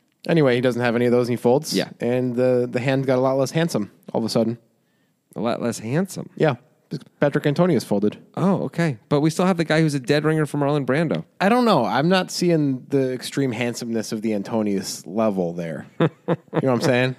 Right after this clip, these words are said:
Speaker 2: I
Speaker 1: We're
Speaker 2: do.
Speaker 1: gonna have a handsomeness rating podcast later for poker players.
Speaker 2: We're gonna do a video.
Speaker 1: Yeah.
Speaker 2: Has to be a
Speaker 1: Obviously,
Speaker 2: video.
Speaker 1: you have to have visuals.
Speaker 2: Yeah.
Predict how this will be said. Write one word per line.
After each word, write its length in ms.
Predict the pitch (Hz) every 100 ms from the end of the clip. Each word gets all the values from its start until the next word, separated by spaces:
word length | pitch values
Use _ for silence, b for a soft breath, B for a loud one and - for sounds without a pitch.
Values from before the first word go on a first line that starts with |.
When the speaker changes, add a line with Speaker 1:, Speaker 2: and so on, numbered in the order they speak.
| -
Speaker 2:
I 60 |
Speaker 1:
We're 40 | 127
Speaker 2:
do. 40 |
Speaker 1:
gonna 140 | 170 190
have 120 | 175
a 60 | 151
handsomeness 400 | 147 139 143 117
rating 240 | 123 117
podcast 460 | 104 110 104 110 104
later 200 | 98 107
for 160 | - 101
poker 380 | _ 113 101
players. 340 | 104 107 110 -
Speaker 2:
We're 100 | 170
gonna 60 | 185
do 80 | 170
a 20 |
video. 340 | 127 90 60 - _
Speaker 1:
Yeah. 180 | 147 95 _
Speaker 2:
Has 140 | 139
to 60 | 131
be 60 | 104
a 40 |
Speaker 1:
Obviously, 360 | 185 190 165 147
Speaker 2:
video. 40 |
Speaker 1:
you 20 |
have 100 | 123
to 80 | 123
have 80 | 110
visuals. 520 | 110 110 92 110 - -
Speaker 2:
Yeah. 200 | -